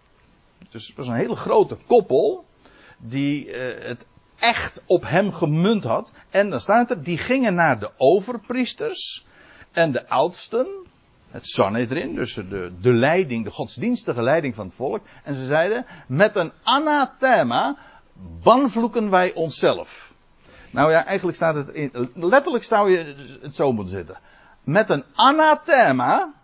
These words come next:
zo'n banvloek dus, anathematiseren wij onszelf. Het, hier wordt gewoon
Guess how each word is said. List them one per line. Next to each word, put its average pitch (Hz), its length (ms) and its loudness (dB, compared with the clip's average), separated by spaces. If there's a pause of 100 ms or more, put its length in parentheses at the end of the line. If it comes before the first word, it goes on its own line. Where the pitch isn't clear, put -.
(140)
zo'n 123 420 0
banvloek 110 460 0
dus, - 460 -6 (760)
anathematiseren 240 1700 4
wij 220 280 6
onszelf. 180 880 0 (220)
Het, - 220 -18
hier 143 300 -2
wordt 170 160 -2
gewoon 143 380 0